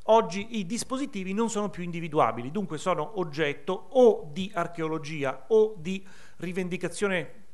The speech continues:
politica, di politica culturale, di una specificità, eh, più, più teorica che, che pratica, reale, de-, di, di certi dispositivi come il cinema.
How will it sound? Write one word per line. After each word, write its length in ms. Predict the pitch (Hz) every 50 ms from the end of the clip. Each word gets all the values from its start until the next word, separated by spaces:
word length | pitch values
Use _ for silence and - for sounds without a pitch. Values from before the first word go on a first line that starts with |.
| - -
politica, 540 | - 196 196 202 240 240 208 220 - - 127
di 100 | 120 127
politica 400 | 123 160 175 196 170 170 170 165
culturale, 560 | 165 160 147 - 156 180 208 196 175 147 135
di 80 | 127 139
una 120 | 143 143
specificità, 1000 | - - - 180 175 - 160 - 160 - - 156 151 - 196 185 165 139 - - - - - - - -
eh, 200 | - - 156 147
più, 160 | - - - - -
più 160 | - 180 175
teorica 440 | - 170 170 175 190 180 - 156 143
che, 200 | - 147 143 -
che 140 | - 147 135
pratica, 540 | - - 190 175 139 - - - - 147
reale, 460 | 143 156 175 185 180 156 135 131 123 - - - - - - -
de-, 500 | 139 135 127 165 165 165 185 185 151 139
di, 460 | 135 165 156 147 147 147 135 123 123
di 120 | 120 151 -
certi 240 | - 170 165 160
dispositivi 580 | 147 139 143 131 143 147 135 - - 220 175 147
come 260 | - - 135 131 127 127
il 100 | 123 127
cinema. 480 | - - 196 170 139 147 160 196 190